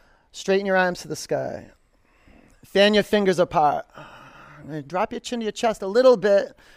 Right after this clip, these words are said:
Press down and go up. Bring your hands to your heart center. Bring your upper foot to the floor. Come to the front of your mat if you're not there.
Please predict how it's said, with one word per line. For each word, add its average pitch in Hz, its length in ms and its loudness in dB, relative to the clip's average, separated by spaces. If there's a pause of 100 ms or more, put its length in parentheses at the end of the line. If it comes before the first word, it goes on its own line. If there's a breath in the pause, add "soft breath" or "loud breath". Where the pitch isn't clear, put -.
(100)
Press 196 240 -2
down 214 220 -2
and 214 80 -8
go 240 160 2
up. 208 260 -2 (1400 soft breath)
Bring 139 140 -10
your 135 100 -6
hands 143 300 -4
to 147 60 -6
your 139 80 0
heart 143 200 -2
center. 180 460 -10 (260 soft breath)
Bring 156 140 -4
your 156 100 2
upper 160 180 2
foot - 180 -4
to - 60 -10
the 147 120 -2
floor. 208 500 2
Come 214 200 -4
to 214 40 -2
the 208 80 0
front 208 200 -4
of 208 40 -2
your 196 80 0
mat 196 240 0
if 190 120 -4
you're 185 60 -8
not 165 220 -8
there. 151 300 -6